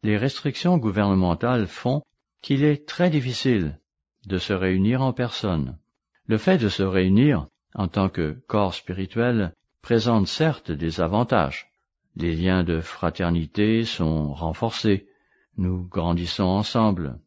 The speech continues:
Nous apprenons à mieux nous connaître. Nous sommes encouragés les uns par les autres.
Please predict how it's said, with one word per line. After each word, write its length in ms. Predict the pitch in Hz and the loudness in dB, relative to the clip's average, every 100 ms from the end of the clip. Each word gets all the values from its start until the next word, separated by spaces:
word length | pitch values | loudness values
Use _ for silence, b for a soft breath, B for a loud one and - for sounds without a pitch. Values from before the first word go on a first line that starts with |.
| _ _ _ _ - | _ _ _ _ -10
Nous 160 | 101 | -4
apprenons 600 | 87 78 101 98 117 104 | -4 0 4 6 6 4
à 80 | 85 | 2
mieux 260 | 80 90 101 | 2 2 2
nous 140 | 87 | 0
connaître. 640 | 85 107 117 104 - - _ _ _ _ _ - | -2 0 2 0 -2 -14 _ _ _ _ _ -4
Nous 100 | 107 | -2
sommes 300 | - 110 101 | 2 2 4
encouragés 680 | 87 - 92 87 87 110 120 | 2 0 0 0 2 2 2
les 300 | 92 82 92 | 2 0 0
uns 160 | 101 | 0
par 200 | 101 90 | 0 -2
les 200 | 90 107 | -2 0
autres. 320 | 131 117 - | 0 0 -4